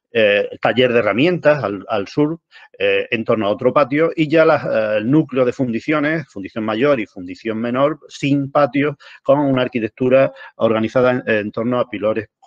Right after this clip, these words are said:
cruciformes, con una secuencia, eh, eh, amplia de casi siete metros de, de entre unos y otros para, eh, su-, sustentar una serie de bóvedas, bóvedas que, mm, marcan una singularidad absoluta.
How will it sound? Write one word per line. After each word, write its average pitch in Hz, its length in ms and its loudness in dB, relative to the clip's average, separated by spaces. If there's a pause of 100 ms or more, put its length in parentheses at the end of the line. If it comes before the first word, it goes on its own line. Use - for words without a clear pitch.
cruciformes, 131 640 0
con 123 140 -4
una 113 120 -4
secuencia, 117 600 -4 (280)
eh, 95 560 0
eh, - 280 -8
amplia 131 500 2
de 98 240 -6
casi 92 420 -10 (160)
siete 117 300 -4
metros 127 420 0 (220)
de, 107 540 -2
de 110 520 -12
entre 113 220 0
unos 139 220 4
y 156 80 4
otros 147 280 0
para, 143 840 2
eh, - 260 -18
su-, - 460 -2
sustentar 127 600 -2
una 127 100 -2
serie 123 200 -4
de 101 160 0
bóvedas, 85 400 -6
bóvedas 110 340 -6
que, 98 140 -12 (300)
mm, 98 420 -12
marcan 117 360 0
una 123 120 2
singularidad 107 920 0
absoluta. 98 580 -6